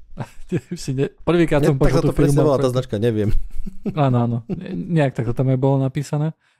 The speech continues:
Speaker 1: Neviem, či som náhodou nekúpil posledný kus, lebo už potom som hľadal, že, e, že jak sa to vlastne volá, už to tam nebolo. Ale, e, to sa vlastne nedvíha samo, ani nič také nemá, akože to tak,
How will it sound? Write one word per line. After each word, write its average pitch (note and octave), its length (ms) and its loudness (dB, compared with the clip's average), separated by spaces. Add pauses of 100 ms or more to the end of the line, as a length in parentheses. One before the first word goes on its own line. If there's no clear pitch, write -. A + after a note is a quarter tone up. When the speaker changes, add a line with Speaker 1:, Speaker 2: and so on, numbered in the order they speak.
(140)
Speaker 1:
Neviem, D3+ 400 0
či C#3 100 -2
som C3 100 -2
náhodou C#3+ 260 2
nekúpil C#3+ 340 0 (260)
posledný D3 460 0
kus, D3 220 0
lebo C3+ 280 2
už C3 140 0
potom C#3 220 0
som C#3+ 160 -4
hľadal, C3 400 0
že, C3 140 -2 (200)
e, - 140 -10 (240)
že D3+ 160 -10
jak F3+ 100 -8
sa - 100 -10
to G3 100 -8
vlastne F#3+ 280 -6
volá, D#3+ 240 -2
už C3 160 -6
to - 60 -20
tam B2+ 120 -6
nebolo. B2+ 460 -2 (1040)
Ale, C3 760 0 (720)
e, B2+ 80 -4 (720)
to - 160 -2
sa E3+ 180 -4
vlastne D#3 380 -2
nedvíha D#3+ 400 0
samo, B2+ 340 -4
ani B2 240 -4
nič B2 240 -6
také C3+ 280 -12
nemá, C3 300 -8
akože B2 300 -10
to - 100 -20
tak, B2+ 140 -12